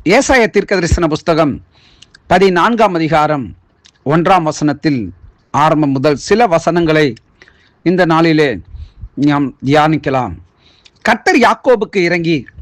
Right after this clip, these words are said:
பின்னும் இஸ்ரவேலரை தெரிந்து கொண்டு, அவர்களை அவர்கள் தேசத்திலே தாபரிக்க பண்ணுவார்.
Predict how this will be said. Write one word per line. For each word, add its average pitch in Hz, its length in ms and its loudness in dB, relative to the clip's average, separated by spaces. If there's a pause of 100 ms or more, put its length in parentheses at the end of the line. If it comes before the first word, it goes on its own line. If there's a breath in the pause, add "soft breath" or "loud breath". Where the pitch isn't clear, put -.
(240)
பின்னும் 214 500 0 (120)
இஸ்ரவேலரை 202 760 0
தெரிந்து 175 340 0
கொண்டு, 151 400 0 (800 soft breath)
அவர்களை 190 760 0
அவர்கள் 196 420 0
தேசத்திலே 196 800 0 (600)
தாபரிக்க 208 420 2 (100)
பண்ணுவார். 151 440 0